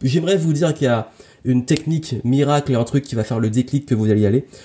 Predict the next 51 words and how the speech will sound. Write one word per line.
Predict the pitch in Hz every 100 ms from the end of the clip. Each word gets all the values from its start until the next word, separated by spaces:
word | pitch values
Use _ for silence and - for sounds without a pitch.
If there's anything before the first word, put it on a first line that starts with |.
| -
mais | 120
ça | 123 123
va |
se | 123
faire | 147
de | -
façon | 117 113
progressive. | 107 92 85 90
Ça | -
va | 117
se | 123
faire | 139
vraiment, | 113 123 143 151 156 - - -
euh, | 110 107 107 - - _ _ _ _ - -
avec | 123 131 139 -
la, | 123 113 -
la, | 113
la | 120 120
pratique, | - 120 - 160 160 131
et |
je | 107
vais | 135
vous | 151
dire | 147 165
justement | 139 139 143
comment | 135 123
pratiquer | - 117 - 120 147
et | 143
comment | 120 135
devenir | 120 123
de | 117
plus | - 120
en |
plus | 110 127 -
à | 127
l'aise | 123 139 - -
avec | 107 101
ça. | - - - - -
Déjà, | 139 160
la | 220
première | 156 180 170
chose, | 147 190 190 175 135
c'est | 135 - 135
que | 143 131 123 - - _ -
je | 123
sais | 143 208
que | 139
beaucoup | 143 175
attendent | 160 180
d'être | 123 - 123
prêts, | - - 117